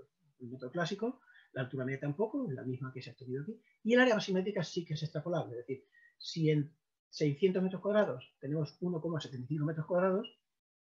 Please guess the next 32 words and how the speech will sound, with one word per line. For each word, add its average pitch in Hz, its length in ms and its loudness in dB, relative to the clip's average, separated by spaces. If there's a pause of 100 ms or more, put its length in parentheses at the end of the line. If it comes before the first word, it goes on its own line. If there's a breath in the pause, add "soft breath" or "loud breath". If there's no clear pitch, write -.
(220)
en 139 140 2
diez 127 160 0
mil 139 180 -4
tendremos 135 340 -6
X, 147 180 -4
es - 260 -20
decir, - 340 -12
veintiocho 131 520 -4
con 139 140 -4
uno, 180 220 -2
treinta 127 260 -10
y 139 40 -4
uno. 156 200 -2
Es - 840 -20
decir, 160 180 -6
estos 240 260 -2
son 240 140 -2
resultados 175 720 -2 (760)
a 156 120 2
nivel 160 320 4
cantón 175 640 0
de 135 220 0
las 127 140 0
dieciséis 135 340 -4
parcelas, 127 340 -8 (320)
trescientos 180 500 0
sesenta 170 220 -2
y - 20 -4
cuatro 156 180 -2
pies 139 140 -2
por 131 120 -2
hectárea, 180 460 0